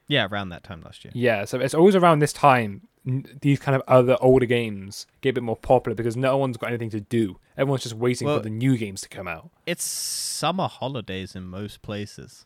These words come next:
Speaker 2: Yes, that is true.
Speaker 1: S-,
Speaker 2: Also.
Speaker 1: so, yes. So it's people have free time, pick it up, and then it carries on over.
Speaker 2: Uh, I have also been playing Splitgate.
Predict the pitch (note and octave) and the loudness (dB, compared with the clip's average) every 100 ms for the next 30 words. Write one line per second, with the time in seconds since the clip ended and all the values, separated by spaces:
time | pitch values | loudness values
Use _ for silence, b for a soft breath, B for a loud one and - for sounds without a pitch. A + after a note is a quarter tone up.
0 | _ D3 E3 - C3 B2+ C3+ A2+ G2+ - | _ 2 2 4 0 -2 -2 -4 -6 -14
1 | - B2+ A2 F#2+ - _ _ - G#2+ G2+ | -10 -8 -8 -10 -16 _ _ -16 -16 -16
2 | _ - G2+ - - _ - G2+ G2 - | _ -18 -16 -18 -20 _ -16 -14 -14 -10
3 | A#2 G2+ G2+ F#2+ _ - A2 G2+ - G#2 | -10 -10 -12 -14 _ -10 -8 -8 -12 -14
4 | F#2+ - G2+ F#2 F2+ F2+ _ - G#2 G#2 | -14 -12 -12 -10 -14 -18 _ -16 -14 -12
5 | G2 F2+ - _ G2+ F#2+ F2 - _ F2+ | -12 -14 -16 _ -16 -14 -16 -20 _ -20
6 | - _ - F#2+ F2+ F2 F2 F2 G2 - | -20 _ -16 -12 -12 -14 -16 -16 -18 -14
7 | - C3 D#3 G3 D3 F3 E3 B2 A2+ F#2+ | -2 2 4 4 2 0 0 -2 -4 -8
8 | - F2 E2+ G2+ C3 | -12 -14 -10 -10 -12